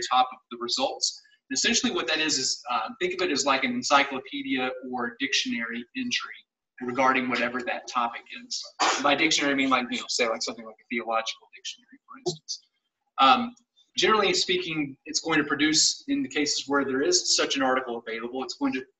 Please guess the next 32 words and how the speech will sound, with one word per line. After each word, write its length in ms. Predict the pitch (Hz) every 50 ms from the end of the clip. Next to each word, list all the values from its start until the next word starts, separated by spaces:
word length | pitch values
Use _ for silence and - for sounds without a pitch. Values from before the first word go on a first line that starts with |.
| _ _
pull 160 | - 170 170 165
it 100 | - - -
from 260 | 160 147 143 143 143 135 123
a 80 | 127
reference 540 | 123 131 143 147 147 151 147 127 - - -
source. 560 | 143 135 139 143 143 143 - - - - - _ _ _ _
Like 80 | - 127
I 40 | 120
said, 220 | - 135 123 120
in 60 | 123
most 240 | 131 135 131 - -
cases, 420 | 147 135 127 127 123 - 233 - 269
an 80 | 269 - _ -
encyclopedia 920 | 240 - - - - - - - - - 156 156 151 151 147 143 143 139 - - -
or 400 | 127 117 117 117 117 117 117 - - - _ - - _ _ 120
a 80 | - -
dictionary 600 | 139 139 - - - 143 135 131 131 131 131 135 135 - - _ _ _ _ _ _ - 170
that 120 | - 139 127
is 120 | - -
going 220 | - 151 151 147
to 80 | - 269
give 220 | - - 160 156
you 180 | 151 143 139 -
a 40 | 143
little 180 | 175 190 -
bit 200 | - 175 - - - - - _ _ _ 139 135
more 300 | 143 147 151 156 151 -
detail 400 | 135 143 151 - 160 156 151 151
regarding 360 | 143 135 143 147 147 147 147
that 120 | 147 139 131
topic 280 | 147 147 147 143 - 135
in, 100 | 131